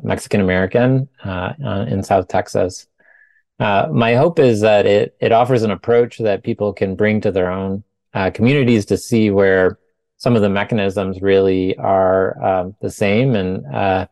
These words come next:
the mechanisms are different. So I think that the social infrastructure, um, argument, uh, my guess is that it'll hold, um, both in Detroit as well as, uh, Highland Park and any of the other,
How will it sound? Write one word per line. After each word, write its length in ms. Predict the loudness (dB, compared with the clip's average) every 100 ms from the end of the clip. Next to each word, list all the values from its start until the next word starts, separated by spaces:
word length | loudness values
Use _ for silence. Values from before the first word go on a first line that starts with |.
| -4
the 60 |
mechanisms 480 | -2 0 0 0 -2
are 100 | -2
different. 440 | 0 -4 -4 -10 -10 _
So 360 | 0 2 2 0 _ _ _ _ _ _ _
I 140 | -2 2
think 240 | 2 2
that 260 | 2 0 0
the 100 | 0
social 360 | 2 2 2
infrastructure, 1000 | 2 2 0 2 -2 0 0 2 2 0 0
um, 440 | -2 -2 -6 -10
argument, 600 | -2 -2 0 -2 -2 -6 -12 _
uh, 260 | -6 -4 -2
my 220 | -2 0
guess 240 | 0 0
is 120 | 0
that 160 | 2 2
it'll 200 | 2 0
hold, 460 | 2 2 0 -4 -14 -8
um, 320 | -6 -6 -8 _ _ _ -20 _ _ _ _
both 220 | 2 4
in 80 | 2
Detroit 440 | 2 2 2 4
as 140 | 2 2
well 320 | 4 4 4
as, 240 | 2 -2 -6
uh, 260 | -2 0 2
Highland 320 | 0 0 -2
Park 300 | -2 -2 -4
and 180 | -8 -8
any 280 | -4 -4
of 80 | 0
the 100 | 2
other, 480 | 2 2 2 2